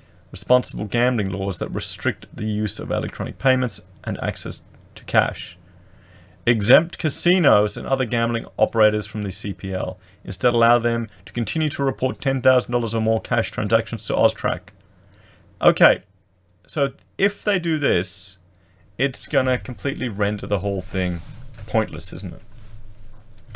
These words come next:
Responsible gambling laws in states and territories restrict the use of electronic payment systems to purchase casino chips and gambling credits and to provide winnings. These laws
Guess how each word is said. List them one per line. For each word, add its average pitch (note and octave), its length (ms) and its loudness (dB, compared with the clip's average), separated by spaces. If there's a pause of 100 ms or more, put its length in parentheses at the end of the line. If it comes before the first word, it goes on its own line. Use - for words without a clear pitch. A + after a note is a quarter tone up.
(260)
Responsible G2 540 0
gambling A2 380 2
laws A2 380 4
in F2+ 160 -2
states - 340 -2
and F#2 80 -2
territories A2 500 -2
restrict - 480 -2
the A#2+ 60 -2
use A2+ 260 0
of - 80 -6
electronic G2+ 420 0
payment A2+ 300 2
systems A#2+ 380 -2 (280)
to - 120 -16
purchase A2+ 500 4
casino F#2+ 420 -2
chips - 460 0 (340)
and G#2+ 200 -2
gambling A#2 400 4
credits G#2+ 480 2
and F2+ 120 -4
to E2+ 100 -8
provide G2 540 2 (200)
winnings. - 500 -2 (840)
These A2+ 280 2
laws B2 440 4